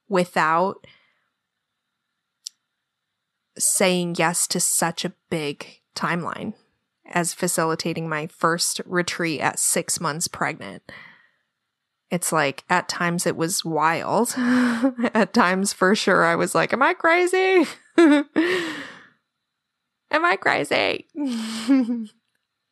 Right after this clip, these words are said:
But really allowing myself to stay with it,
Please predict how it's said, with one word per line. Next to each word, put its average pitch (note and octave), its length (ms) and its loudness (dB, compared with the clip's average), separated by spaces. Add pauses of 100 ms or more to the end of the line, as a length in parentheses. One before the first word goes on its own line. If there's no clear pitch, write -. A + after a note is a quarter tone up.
(2500)
But F#3 160 2
really F3+ 300 4
allowing E3+ 500 2
myself E3 500 -2
to - 120 -6
stay - 460 -2
with G#3 280 0
it, - 220 -4